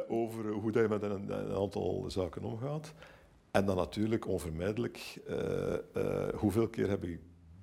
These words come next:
dit, dit ki-, hoeveel keer heb ik deze dag al, eh, iets gezegd, maar stond ik nog op mute en heb ik op het mute-knopje moeten drukken, hè. <laughs> Dat zijn ook zo van die dingen die gewoon wordt.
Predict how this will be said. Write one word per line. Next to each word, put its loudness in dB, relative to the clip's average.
dit, 6
dit 0
ki-, -8
hoeveel 6
keer 2
heb 0
ik -6
deze 0
dag 0
al, -2
eh, -2
iets 0
gezegd, 2
maar -2
stond 6
ik 0
nog 0
op -2
mute 0
en -2
heb 2
ik -6
op -6
het -8
mute-knopje -2
moeten 6
drukken, 4
hè. 2
<laughs> -2
Dat 0
zijn 4
ook 2
zo 0
van 2
die -4
dingen -2
die 0
gewoon 2
wordt. 2